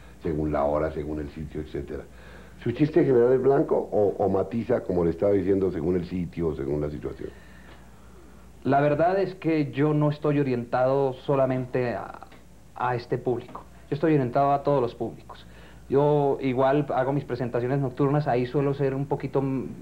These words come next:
Speaker 2: tornar un poquito más, más, más, digamos, no pesado, pero un poquito más, eh, picante, ¿ya? L-,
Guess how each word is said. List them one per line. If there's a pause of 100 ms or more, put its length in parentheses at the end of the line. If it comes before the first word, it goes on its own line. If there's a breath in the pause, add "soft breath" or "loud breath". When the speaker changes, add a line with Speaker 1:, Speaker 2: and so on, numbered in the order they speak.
(400)
Speaker 2:
tornar
un
poquito
más,
más,
más,
digamos,
no
pesado,
pero
un
poquito
más,
eh,
picante, (440 loud breath)
¿ya? (520 loud breath)
L-,